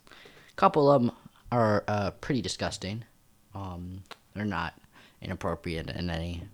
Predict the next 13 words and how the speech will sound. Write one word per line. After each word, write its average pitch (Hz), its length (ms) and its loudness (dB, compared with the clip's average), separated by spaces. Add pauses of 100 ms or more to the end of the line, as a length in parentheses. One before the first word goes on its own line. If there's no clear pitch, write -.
way, - 120 -6
shape, - 300 -6
form, 120 500 0 (100)
but, - 460 -6 (720)
you - 100 -12
know, - 280 -8 (680)
if - 60 -8
you 113 80 -2
don't 98 160 2
wanna 92 160 -2
be 92 100 -4
grossed 85 400 -4
out, 73 320 0